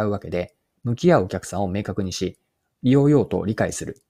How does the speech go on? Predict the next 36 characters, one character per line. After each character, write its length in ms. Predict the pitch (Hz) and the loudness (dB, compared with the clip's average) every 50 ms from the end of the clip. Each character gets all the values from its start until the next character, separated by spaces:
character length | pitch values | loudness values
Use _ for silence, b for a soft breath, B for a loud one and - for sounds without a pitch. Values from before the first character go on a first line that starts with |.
| _ _ _ | _ _ _
こ 100 | - 151 | -4 -2
れ 60 | 147 | -2
は 100 | 147 139 | 0 -2
す 100 | - - | 0 0
ご 100 | 156 143 | -2 -2
く 140 | - 104 87 | 0 -2 -4
マ 120 | 98 101 | -4 -4
ー 40 | 107 | -4
ケ 100 | - 110 | -4 -4
テ 80 | 107 110 | -4 -4
ィ 20 | |
ン 40 | 110 | -4
グ 60 | 113 | -2
で 80 | 113 127 | 0 -2
は 80 | 104 | -2
大 160 | - - 92 | -2 -4 -6
事 160 | 92 95 - 104 | -8 -6 -4 -4
な 120 | 110 - | -4 -4
こ 160 | - - 98 - | -6 -8 -12 -12
と 80 | - | -12
で 80 | - - | -14 -12
す。 220 | - - - - _ _ _ _ _ _ _ _ _ _ _ _ _ _ _ _ _ _ _ _ _ _ _ _ _ _ _ _ _ _ _ _ _ _ _ _ _ _ _ _ - | -12 -12 -12 -14 _ _ _ _ _ _ _ _ _ _ _ _ _ _ _ _ _ _ _ _ _ _ _ _ _ _ _ _ _ _ _ _ _ _ _ _ _ _ _ _ -2
は 80 | 127 | -2
い、 140 | 120 - _ _ - | -2 -2 _ _ -6
そ 100 | - 131 | -4 -2
ろ 60 | 117 | -2
そ 100 | - 98 | 0 -2
ろ 80 | 87 85 | -4 -4
ク 80 | - | -4
ロ 80 | 87 87 | -6 -8
ー 20 | 85 | -8
ジ 120 | 82 80 | -8 -12
ン 60 | 80 | -16
グ 60 | 80 - | -14 -12
で 100 | 101 - | -10 -8
す。 240 | - - - _ | -8 -8 -10 _